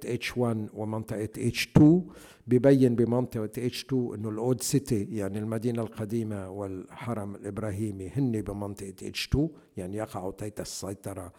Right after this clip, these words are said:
العسكرية الإسرائيلية. على اليمين منشوف على الخارطة المستعمرات بالأزرق، كريات أربع، جيفات هافوت، وبعدين ضمن المدينة القديمة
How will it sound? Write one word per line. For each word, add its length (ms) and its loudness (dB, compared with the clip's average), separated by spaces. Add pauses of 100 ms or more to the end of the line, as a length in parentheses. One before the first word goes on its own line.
(300)
العسكرية 840 -6
الإسرائيلية. 800 -6 (840)
على 220 12
اليمين 720 10
منشوف 880 4
على 100 0
الخارطة 720 0 (640)
المستعمرات 1300 6
بالأزرق، 720 2 (340)
كريات 420 0
أربع، 720 4
جيفات 440 -4
هافوت، 720 0 (360)
وبعدين 800 2
ضمن 320 12
المدينة 520 6
القديمة 760 0